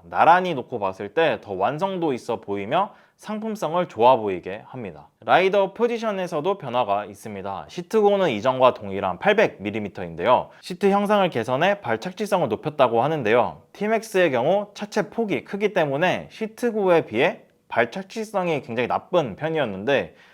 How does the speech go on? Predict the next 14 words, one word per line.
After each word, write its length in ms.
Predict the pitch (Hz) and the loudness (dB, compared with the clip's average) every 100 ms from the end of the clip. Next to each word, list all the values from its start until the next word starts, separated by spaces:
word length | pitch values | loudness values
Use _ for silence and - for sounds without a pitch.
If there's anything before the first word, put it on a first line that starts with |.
| _ | _
신형으로 500 | - 220 233 226 196 | -8 2 4 6 4
오면서 560 | 123 110 120 123 190 214 | 4 0 -2 4 2 4
확실히 340 | 202 - 190 | -4 -2 -2
편해진 400 | 175 208 226 196 | -2 -4 -4 -2
느낌을 480 | 131 - 98 95 120 | -6 -6 -6 -6 -6
줬습니다. 580 | - 92 95 82 80 78 - | -8 -10 -10 -10 -10 -12 0
또 180 | 156 | 2
이전 300 | 147 127 208 | 2 2 2
세대까지 880 | 214 214 196 - 160 160 190 143 80 - | 2 0 0 4 4 4 2 -2 -6 -12
지적되어 440 | 120 156 - 147 | 0 0 4 4
왔던 480 | 104 90 147 127 90 | 4 2 0 -2 -4
풀레스트의 720 | - 233 151 113 - 135 131 123 | -4 0 0 -2 -4 -2 0 0
공간을 460 | 117 113 127 120 | -2 0 2 2
넓혔는데요. 760 | 87 95 135 113 85 98 107 | 0 -4 -6 -6 -4 -2 -2